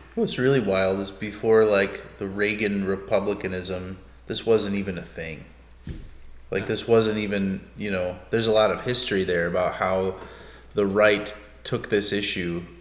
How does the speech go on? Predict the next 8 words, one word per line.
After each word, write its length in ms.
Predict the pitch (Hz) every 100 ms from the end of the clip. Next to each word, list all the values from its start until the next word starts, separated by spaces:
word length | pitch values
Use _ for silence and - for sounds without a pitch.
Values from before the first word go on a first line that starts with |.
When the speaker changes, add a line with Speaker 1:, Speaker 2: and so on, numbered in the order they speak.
| -
Speaker 1:
and 380 | 98 95 95 - -
leveraged 640 | 98 101 107 107 95 85
it 280 | 85 80 - - - - - - -
to 120 | 110
gain, 760 | 95 104 98 98 98 95 98 - - - - -
uh, 460 | - 92 85 78 - -
you 80 |
know, 200 | 101 85